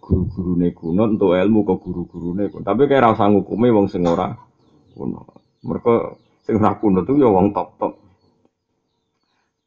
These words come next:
Nak Muhammadiyah lagi wong wingi lah. Gak berhak di madhab, sing berhak di madhab ya ulama-ulama dulu. Kita pun kunut ya ora berhak duwe Mbon kula terusno, ya.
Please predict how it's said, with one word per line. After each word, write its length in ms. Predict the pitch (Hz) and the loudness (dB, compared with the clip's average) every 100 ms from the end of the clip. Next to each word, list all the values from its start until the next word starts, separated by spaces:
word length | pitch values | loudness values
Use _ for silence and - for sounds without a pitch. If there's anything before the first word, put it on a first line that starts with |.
| - | -14
Nak 120 | - 87 | -8 -4
Muhammadiyah 480 | 98 98 127 95 | -2 0 0 -2
lagi 240 | 87 - 101 | -4 -4 -2
wong 240 | 95 95 | 0 0
wingi 320 | 87 90 95 | -2 -4 -4
lah. 160 | 73 - _ _ _ _ _ - | -6 -16 _ _ _ _ _ -12
Gak 160 | 85 | -10
berhak 320 | - 92 87 | -6 -4 -4
di 80 | 87 | -4
madhab, 480 | 85 85 - 90 78 | -4 -6 -6 -8 -6
sing 160 | 95 90 | -6 -4
berhak 240 | 85 87 | -4 -2
di 40 | 90 | -4
madhab 320 | 87 92 107 | -4 -4 -4
ya 60 | 101 | -2
ulama-ulama 640 | 95 90 87 92 95 76 | -2 -2 -2 -4 -4 -6
dulu. 320 | - 90 90 | -8 -12 -8
Kita 320 | 92 - - 135 | -4 -2 -2 0
pun 160 | 131 | 0
kunut 240 | 113 127 131 | 2 2 4
ya 80 | |
ora 160 | 107 101 | 2 0
berhak 320 | - 87 76 | -2 -2 -2
duwe 420 | 90 98 131 - _ _ _ _ - - - - - - _ - - _ _ - - - | 0 0 0 -4 _ _ _ _ -18 -16 -16 -20 -20 -20 _ -20 -20 _ _ -20 -20 -8
Mbon 240 | 85 80 | -4 -4
kula 160 | 80 80 | -4 -6
terusno, 320 | - - 76 | -8 -8 -8
ya. 80 | - | -8